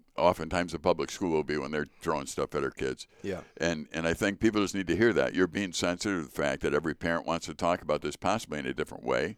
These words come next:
Speaker 2: Mm-hmm.
Speaker 1: Uh, that's fine. But it is going to be a problem, and it is a
Speaker 2: Mm-hmm.
Speaker 1: problem. And, and to pretend it's not, just like pride is a problem, and,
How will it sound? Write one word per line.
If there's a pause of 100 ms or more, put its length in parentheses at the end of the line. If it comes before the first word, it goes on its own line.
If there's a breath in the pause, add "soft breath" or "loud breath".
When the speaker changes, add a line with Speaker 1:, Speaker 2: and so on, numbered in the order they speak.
(120)
Speaker 2:
Mm-hmm.
Speaker 1:
Uh, (100)
that's
fine. (380 soft breath)
But
it
is
going
to
be
a
problem,
and
it
is
a
Speaker 2:
Mm-hmm.
Speaker 1:
problem. (180)
And,
and
to
pretend
it's
not,
just
like
pride
is
a
problem,
and,